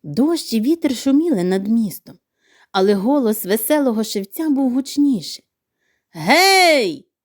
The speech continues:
гукнув він. «Діти Бімбомгорода, ви мені потрібні, ви потрібні місту. Біжіть сюди, і ми переможемо негоду». І незабаром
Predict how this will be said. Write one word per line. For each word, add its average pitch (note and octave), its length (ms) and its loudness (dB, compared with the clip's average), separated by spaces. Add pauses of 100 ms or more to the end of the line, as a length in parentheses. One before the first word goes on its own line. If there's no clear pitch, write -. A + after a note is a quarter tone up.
(120)
гукнув G#3+ 600 -8
він. F#3 300 -4 (680)
«Діти C#4+ 600 2
Бімбомгорода, C#4 1120 0 (380)
ви G3+ 220 -4
мені C#4+ 280 4
потрібні, E4+ 840 0 (100)
ви G#3 120 -4
потрібні F#4 680 0
місту. G4 680 0 (460)
Біжіть F4 580 0
сюди, D#4+ 560 0 (360)
і F#3+ 120 -4
ми C4 180 2
переможемо D4+ 800 2
негоду». C#4 680 0 (840)
І F3+ 80 -12
незабаром F3 800 -2